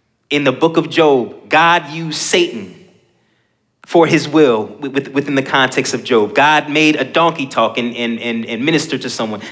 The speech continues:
God absolutely can use someone who isn't saved.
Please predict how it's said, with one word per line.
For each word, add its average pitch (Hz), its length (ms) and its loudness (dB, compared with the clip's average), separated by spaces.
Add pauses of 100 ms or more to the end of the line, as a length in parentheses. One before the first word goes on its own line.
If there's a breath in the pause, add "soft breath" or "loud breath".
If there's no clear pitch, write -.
(140)
God 170 400 4 (240 loud breath)
absolutely 180 520 0
can 175 280 -2
use 190 840 -2 (280 soft breath)
someone 202 560 2
who 175 160 -6
isn't 165 340 0
saved. 131 680 -2